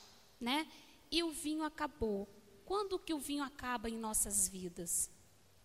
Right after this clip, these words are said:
Pode ser nos recursos, pode ser nas possibilidades, crise na família, a paz que talvez a gente não consiga mais sentir, a tranquilidade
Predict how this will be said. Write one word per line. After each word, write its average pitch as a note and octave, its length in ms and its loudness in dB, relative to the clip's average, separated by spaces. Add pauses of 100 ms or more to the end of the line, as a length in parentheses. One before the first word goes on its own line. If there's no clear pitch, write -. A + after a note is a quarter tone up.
(1200)
Pode A#3+ 220 0
ser - 160 4
nos A#3 200 0
recursos, A3 1000 -2 (1900)
pode B3 200 4
ser C4+ 160 8
nas A#3+ 220 6
possibilidades, G3+ 1500 0 (420)
crise E4+ 460 6
na D4 160 -2
família, A#3 880 0 (920)
a A3+ 80 -4
paz D4+ 680 4
que - 120 -8
talvez A#3 360 0
a B3 40 0
gente B3 260 0
não C4 120 -2
consiga C#4+ 560 2
mais A3 200 -4
sentir, C4+ 600 -2 (1120)
a - 80 0
tranquilidade C4+ 1160 2